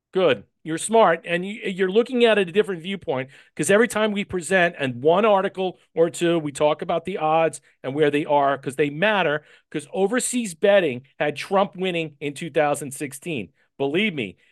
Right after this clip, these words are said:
all right, they had it at one point, they had it, if you think about it, by midsummer of sixteen, all right, he was up, I think, if I can recall, five to two odds. Remember when Hillary Clinton went down?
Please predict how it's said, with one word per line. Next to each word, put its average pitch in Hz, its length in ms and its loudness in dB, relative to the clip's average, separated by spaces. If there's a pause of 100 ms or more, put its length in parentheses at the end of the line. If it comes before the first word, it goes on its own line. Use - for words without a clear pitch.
all 143 120 2
right, 156 240 2
they 175 160 0
had 196 260 0
it 190 120 -6
at 147 120 -4
one 233 300 -4
point, 160 420 -2 (480)
they 156 160 2
had 180 300 -2
it, 139 200 -4 (240)
if 127 140 -8
you 160 100 -8
think 208 220 0
about 165 320 0
it, 131 100 -8
by 151 300 -2 (140)
midsummer 190 720 0
of 143 80 -6
sixteen, 160 720 -6 (280)
all 127 100 0
right, 139 280 0 (140)
he 220 200 -4
was 156 220 -2
up, 156 360 0 (380)
I 135 140 -4
think, 233 420 -2 (320)
if 156 220 -10
I 156 140 -2
can 151 180 -8
recall, 147 300 0
five 160 320 2
to 151 80 -10
two 143 200 -6
odds. 127 380 -2 (220)
Remember 170 200 0
when 170 120 -4
Hillary 170 320 -4
Clinton 185 280 -8
went 139 220 -6
down? 165 380 2